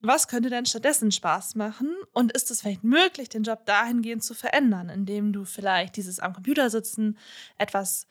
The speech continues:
verringerst und dafür Aufgaben übernimmst, die vielleicht mehr Kundenkontakt beinhalten und deswegen einfach mehr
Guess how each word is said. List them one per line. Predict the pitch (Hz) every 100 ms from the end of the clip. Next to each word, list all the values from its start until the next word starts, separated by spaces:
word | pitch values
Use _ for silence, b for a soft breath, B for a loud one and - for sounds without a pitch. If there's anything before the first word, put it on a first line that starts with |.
| _ _
verringerst | 226 220 381 339 330 240
und | 226
dafür | 220 - -
Aufgaben | 226 - 214 214
übernimmst, | 214 208 214 - 196
die | 196
vielleicht | 196 190
mehr | 196 190 190
Kundenkontakt | 349 359 285 269 247 254 -
beinhalten | 214 220 208 202 202 190
und | 196
deswegen | 185 180 208 -
einfach | 190 202 -
mehr | 202 220